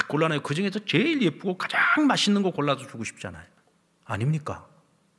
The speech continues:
우리가 주님께 딱 접붙어서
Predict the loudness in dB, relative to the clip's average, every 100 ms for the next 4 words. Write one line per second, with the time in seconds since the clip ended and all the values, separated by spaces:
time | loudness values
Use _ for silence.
0 | _ _ _ _ _ _ _ _ _ _
1 | _ _ _ _ _ _ _ _ _ _
2 | _ -20 -20 -2 2 6 4 4 2 2
3 | 2 2 2 -4 -8 -8 -6 -6 -4 -4
4 | -4 -8 -20